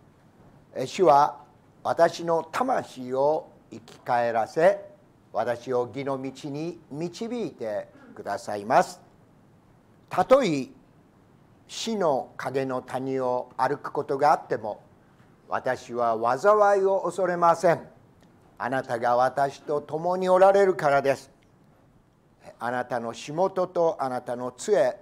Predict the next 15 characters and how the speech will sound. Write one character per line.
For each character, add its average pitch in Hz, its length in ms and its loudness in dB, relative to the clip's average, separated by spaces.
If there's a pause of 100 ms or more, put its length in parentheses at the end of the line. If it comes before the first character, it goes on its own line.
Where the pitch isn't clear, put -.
そ 113 100 -14
れ 110 100 -10
が 110 120 -6
私 113 420 -10
の 113 240 -8 (160)
慰 95 480 -16
め 95 160 -14
で 135 200 -4
す。」 - 180 -20 (2750)
「私 196 400 2
の 208 100 2
敵 190 240 -4
の 175 140 -2
前 151 240 4
で、 101 240 -10